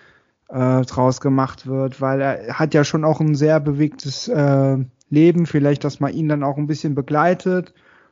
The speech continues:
Da war auch ein Kamerateam, ähm, vor einigen Wochen bei ihm, zu Hause wohl auch, und hat da auch einige Aufnahmen gemacht.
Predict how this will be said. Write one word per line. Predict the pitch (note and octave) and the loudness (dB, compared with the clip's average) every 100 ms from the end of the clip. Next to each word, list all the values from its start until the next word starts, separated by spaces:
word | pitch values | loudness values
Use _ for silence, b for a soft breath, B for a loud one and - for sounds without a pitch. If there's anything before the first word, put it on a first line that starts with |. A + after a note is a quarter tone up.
| _ | _
Da | - C3+ | -8 -2
war | C#3+ | 0
auch | D3 D3 | 0 -2
ein | |
Kamerateam, | C#3 D#3 F3 F3 E3+ - F#3 F3 F3 E3+ | -2 0 2 2 0 -2 -2 0 0 -2
ähm, | E3 D#3+ D#3+ D#3+ D#3+ | -2 0 0 0 -4
vor | D3+ D#3 | -6 -8
einigen | - D#3+ E3 D#3+ D3+ | -6 -4 -4 -6 -6
Wochen | D#3+ F3 D#3+ | -6 -6 -6
bei | D#3+ | -6
ihm, | D3+ F3 E3 E3+ | -4 -4 -4 -4
zu | - D3+ B2 | -6 -6 0
Hause | D3 F3+ F3+ E3+ | 4 4 4 2
wohl | F#3 F3+ | 2 2
auch, | E3 F3 F#3 F3+ | 2 2 2 0
und | - D3 | -4 -2
hat | D3 C#3 - - | -2 -2 -10 -6
da | D3+ C#3 | -2 0
auch | C#3 F#2+ | 0 -2
einige | C#3+ D3 C#3+ | 0 0 0
Aufnahmen | F#2+ D#3+ - E3+ E3 | 0 -2 -2 -2 -2
gemacht. | D#3+ D#3+ D#3+ E3 | -4 -4 -6 -6